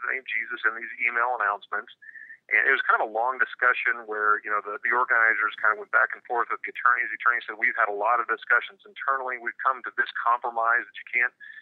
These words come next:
you can use God, but you can't use Jesus," you know, that kind of thing. Um, and, and then it just came down to the attorneys, or the organizers, rather, saying, "Look, we disagree with you, but we want to try to be as cooperative as possible. We will refrain right now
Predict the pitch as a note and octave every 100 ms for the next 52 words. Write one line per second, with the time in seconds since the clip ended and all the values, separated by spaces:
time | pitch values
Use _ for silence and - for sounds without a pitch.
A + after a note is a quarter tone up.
0 | - B2 A2+ G2+ C3 B2+ A#2+ A#2 - G#2+
1 | G2+ F#2+ - F#2+ F#2 B2+ A#2+ A2+ A2+ B2+
2 | - A#2 G2+ A#2+ A#2 _ _ _ _ _
3 | - A#2 A2 A#2 D3+ - D3+ D#3 B2+ E3
4 | G#3 - - D3 C3+ A#2 B2+ C3+ - C3
5 | A#2+ A#2 - - B2 - A#2+ A2+ B2+ C#3
6 | C3+ - C#3 B2 A#2+ A2 G#2+ G#2 G2+ A2
7 | A2+ A2+ - B2 A#2+ A#2 _ _ _ -
8 | B2+ B2 - E3 - G3+ - G#2+ C3 D3
9 | D3 D#3 D#3 A#2+ A2+ B2+ B2 A#2+ - B2
10 | B2 A#2 A#2 A2 - - A#2 A#2 A2 G#2
11 | - B2 C3 - C3 - F#3+ F3 A#2 G#2+
12 | - C#3 C#3 C3+ A#2 A2+ A#2 - A#2 A#2+
13 | A2 - -